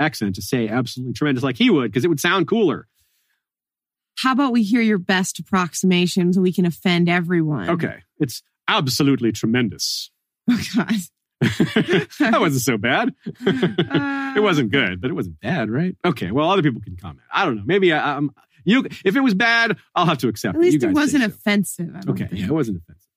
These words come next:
Speaker 1: <laughs> It wasn't a caricature. Uh, so yeah, so even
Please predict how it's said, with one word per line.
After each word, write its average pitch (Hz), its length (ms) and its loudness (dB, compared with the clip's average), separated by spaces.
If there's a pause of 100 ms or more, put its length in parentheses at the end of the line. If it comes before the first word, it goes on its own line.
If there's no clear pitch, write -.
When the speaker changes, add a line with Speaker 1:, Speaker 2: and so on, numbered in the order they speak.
(140)
Speaker 1:
<laughs> 165 420 -2
It 190 80 2
wasn't 185 240 4
a - 20 0
caricature. 120 640 -4 (960)
Uh, 131 200 -2
so 180 140 -2
yeah, 180 260 4
so 156 160 -2
even 196 680 2